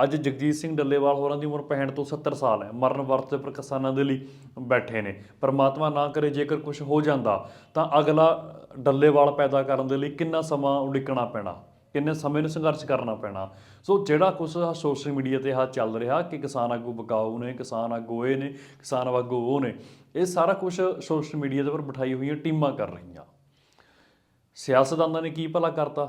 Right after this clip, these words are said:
ਕਿਸਾਨੀ ਦਾ? ਹੁਣ ਤੱਕ ਆਪਾਂ ਦੇਖੇ ਰਹੇ ਹਾਂ, ਭਾਵੇਂ ਪੰਜਾਬ ਹੈ, ਹਰਿਆਣਾ ਜਾਂ ਪੂਰਾ ਦੇਸ਼ ਹੈ, ਮਹਾਰਾਸ਼ਟਰ ਹੈ, ਰਾਜਸਥਾਨ ਹੈ, ਮੱਧ ਪ੍ਰਦੇਸ਼ ਹੈ, ਯੂ ਪੀ ਹੈ, ਝਾਰਖੰਡ ਹੈ, ਹੁਣ ਤੱਕ ਕੀ ਭਲਾ ਕਰਤਾ ਸਿਆਸਤਦਾਨਾਂ ਨੇ? ਇੱਕ ਪਾਸੇ ਤਾਂ ਸਾਡੇ ਲੋਕ ਕਹਿੰਦੇ ਨੇ ਕਿ,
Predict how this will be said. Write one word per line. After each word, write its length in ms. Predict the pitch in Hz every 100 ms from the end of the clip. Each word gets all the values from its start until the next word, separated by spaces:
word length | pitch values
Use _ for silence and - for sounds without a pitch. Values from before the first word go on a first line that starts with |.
| -
ਕਿਸਾਨੀ 360 | 147 - 131 135
ਦਾ? 120 | 131
ਹੁਣ 180 | 135 131
ਤੱਕ 220 | 131 131
ਆਪਾਂ 220 | 135 135
ਦੇਖੇ 340 | 123 117 131 127
ਰਹੇ 160 | 120
ਹਾਂ, 80 | 120
ਭਾਵੇਂ 280 | 123 131 117
ਪੰਜਾਬ 460 | 113 110 104 107 117
ਹੈ, 60 |
ਹਰਿਆਣਾ 600 | 110 107 104 104 104 123 127
ਜਾਂ 100 | 117
ਪੂਰਾ 280 | 117 113
ਦੇਸ਼ 360 | 107 110 107 110
ਹੈ, 220 | 127 135 - - -
ਮਹਾਰਾਸ਼ਟਰ 520 | 113 110 110 110 120
ਹੈ, 60 | 110
ਰਾਜਸਥਾਨ 460 | 107 104 104 107
ਹੈ, 60 | 110
ਮੱਧ 220 | 110 110
ਪ੍ਰਦੇਸ਼ 400 | 113 104 110 107
ਹੈ, 60 | 110
ਯੂ 120 | 107
ਪੀ 300 | 104 113 110
ਹੈ, 60 | 135
ਝਾਰਖੰਡ 520 | 151 110 104 104 110
ਹੈ, 240 | 160 - _ _ _ _ _ -
ਹੁਣ 80 | 139
ਤੱਕ 160 | 151 160
ਕੀ 240 | - 175
ਭਲਾ 220 | 175 185
ਕਰਤਾ 540 | 175 156 - 147 139 - - -
ਸਿਆਸਤਦਾਨਾਂ 720 | - 147 139 143 135 131 131
ਨੇ? 120 | 131 131 - -
ਇੱਕ 140 | 143 156
ਪਾਸੇ 260 | 156 156
ਤਾਂ 80 | 165
ਸਾਡੇ 280 | 175 139 147
ਲੋਕ 240 | 156 156
ਕਹਿੰਦੇ 240 | 151 147 165
ਨੇ 140 | 170
ਕਿ, 340 | 160 175 180